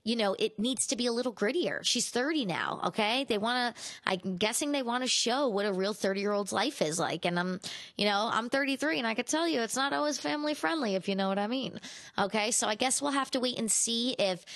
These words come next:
you know, Hulu is able, and they've done this with a couple of other shows. Love, Simon, which was a hit movie, is now being in, uh, made into a T V show. And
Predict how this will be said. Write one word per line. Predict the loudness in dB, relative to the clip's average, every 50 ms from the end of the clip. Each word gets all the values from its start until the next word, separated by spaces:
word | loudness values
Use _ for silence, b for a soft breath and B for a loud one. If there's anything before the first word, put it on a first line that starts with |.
| B B B B -4 -2
you | 0 2
know, | 2 2 2
Hulu | 2 0 0 0 2 0 0 0 0 0 0
is | 0 0 0 0
able, | 0 0 0 0
and | 0 0 -2 0
they've | 0 0 2 2
done | 0 2 2
this | 2 0 0
with | 0 0 -2
a | -2
couple | -2 -2 -2 0 0
of | 0 2
other | 0 0 0 0
shows. | 0 2 2 2 0 0 0
Love, | 0 0 0 2 2
Simon, | 0 2 2 2 0 0 0 0 0 -2 -2 -4 -6 _ _ _ _ _ _ _ _ _ -12 -4 0
which | 0 0 0 0
was | 0 0
a | 0
hit | 0 0 -2 -2 0
movie, | -2 -2 0 0 0 0 0 0
is | 0 0
now | 0 0 0 0
being | -2 -2 -2
in, | -2 -2 -2 -4 -2
uh, | 0 0 0 0
made | 0 0 0 0
into | 0 -2 0 -2 0
a | 0
T | 0 0 0
V | 0 2
show. | 2 2 2 2 2 2 0
And | 0 0 -2 -2